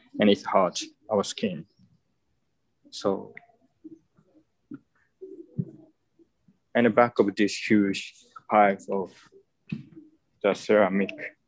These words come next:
uh, the newspaper made out of the ceramic, there is a,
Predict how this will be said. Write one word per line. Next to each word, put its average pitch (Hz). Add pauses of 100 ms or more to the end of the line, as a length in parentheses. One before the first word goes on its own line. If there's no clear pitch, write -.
(160)
uh, 95
the 98
newspaper 98 (260)
made 92
out 90
of 104
the 95
ceramic, 101
there 98
is -
a, 92